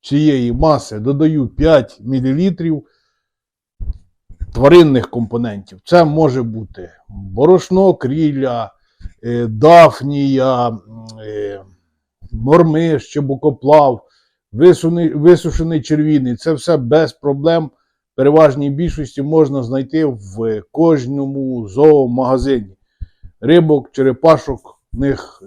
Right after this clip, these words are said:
е, ними кормлять. Можливо, з цих компонентів декількох зробити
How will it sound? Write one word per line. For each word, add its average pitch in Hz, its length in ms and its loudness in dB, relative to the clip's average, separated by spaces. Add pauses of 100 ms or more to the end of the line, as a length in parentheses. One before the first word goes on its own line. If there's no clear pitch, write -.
е, 131 200 -2
ними 135 280 -2
кормлять. 90 440 -14 (640)
Можливо, 185 480 6
з - 120 -8
цих 165 240 2
компонентів 160 720 -2
декількох 147 640 0
зробити 131 600 -4